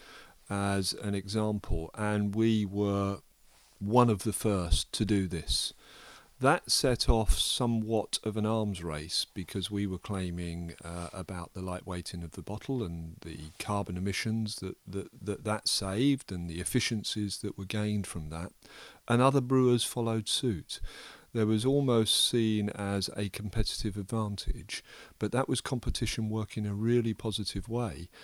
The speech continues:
because others lightweighted their bottle and probably went further than we did. And therefore, all this carbon emissions, all this efficiency was built into the system. So that's one of the initiatives, quite a small initiative,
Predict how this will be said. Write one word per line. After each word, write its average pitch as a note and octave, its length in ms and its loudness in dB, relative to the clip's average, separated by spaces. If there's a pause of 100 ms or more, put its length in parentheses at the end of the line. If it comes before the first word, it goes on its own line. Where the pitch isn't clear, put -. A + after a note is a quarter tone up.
(160)
because G#2 400 -2
others A2+ 400 -2
lightweighted G2+ 600 -2
their G#2 180 -2
bottle G2 480 -6 (340)
and B2 180 2
probably A2 600 6
went G#2 260 0
further G#2 420 -2
than F#2+ 200 -2
we A#2 180 0
did. F2+ 300 -8 (360)
And A2 140 4
therefore, B2 480 6 (140)
all C#3 340 10
this F#2+ 220 0
carbon G2+ 360 -2
emissions, F2 600 -4 (100)
all B2 240 4
this G#2+ 240 0
efficiency F#2 680 0
was F#2 180 -8
built G2+ 380 -4
into F#2+ 260 -6
the F2+ 120 -6
system. - 580 -6
So G#2 360 -2 (380)
that's - 460 -2
one A2+ 280 -2
of G#2 100 -2
the F#2+ 140 0
initiatives, - 600 -4
quite - 280 0
a - 20 -6
small D#3+ 360 2
initiative, A#2 600 0